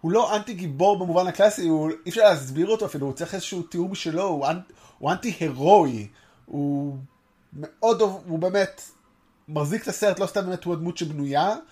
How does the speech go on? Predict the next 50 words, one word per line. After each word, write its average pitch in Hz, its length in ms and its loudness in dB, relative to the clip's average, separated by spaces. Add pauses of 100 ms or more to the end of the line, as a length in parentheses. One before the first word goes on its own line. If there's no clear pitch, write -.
(120)
וכשרואים 160 680 0
את 202 100 -4
ה-, 180 300 4
את 160 120 -6
הש-, - 120 -8
את 151 160 -8
השיעור 190 360 -6
בהוגוורטס 180 760 0
שהוא 165 200 -2
מתמודד 165 280 -4
עם 170 100 -4
הבוגארט, 185 440 2
הביאו 170 200 2
ילד 190 180 -2
קטן 180 340 -2
ש-, - 180 -10
ו-, 143 180 -4 (480)
שעושה 165 360 -6
חיקוי 190 580 -6
מדהים 175 380 -2
של 160 140 -6
אדי 139 160 -4
רדימן, 160 400 -4
הילד 175 220 0
הזה 160 300 0 (420)
הולך 160 180 -2
להיות 175 120 -4
אולי 165 100 6
השחקן 165 360 0
הכי 160 160 -6
גדול 151 280 -2
בדור 151 300 0
שלו 170 260 -2
נראה 185 240 0
לי, 254 240 -6 (500)
וגם 233 220 2
שאר 254 140 2
השחקנים 220 520 -2
מצוינים 185 420 -2
כשהם 180 160 -4
מקבלים 156 380 -2
את 170 120 -2
המקום 156 340 -2
שלהם, 127 180 -8
פשוט 160 180 -8
לאף 180 160 2
אחד 165 140 -2
אין 170 80 -2
הרבה 156 160 -4
מקום. 143 400 -4